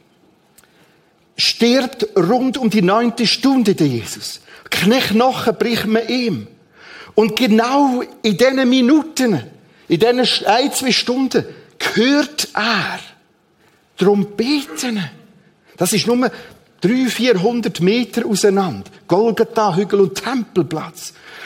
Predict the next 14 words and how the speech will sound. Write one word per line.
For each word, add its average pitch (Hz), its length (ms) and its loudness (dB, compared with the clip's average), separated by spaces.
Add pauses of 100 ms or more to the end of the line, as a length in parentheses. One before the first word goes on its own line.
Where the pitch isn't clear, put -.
Und 214 240 4
er 226 200 0 (160)
hört's. 254 400 -2 (140)
Und 247 260 2
die 220 80 4
Leute - 340 2
hört's. 196 260 2 (120)
Viele 262 400 0
begreifen 247 640 2
es, 208 80 -4
vor 220 160 2
allem 240 120 2
seine 233 240 2
Jünger. 226 480 2